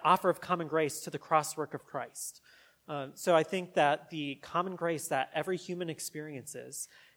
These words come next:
is still connected to the cross work of Christ,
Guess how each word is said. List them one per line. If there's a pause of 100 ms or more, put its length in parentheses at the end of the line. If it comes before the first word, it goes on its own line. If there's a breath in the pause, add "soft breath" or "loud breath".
is (340)
still
connected
to
the
cross
work
of
Christ,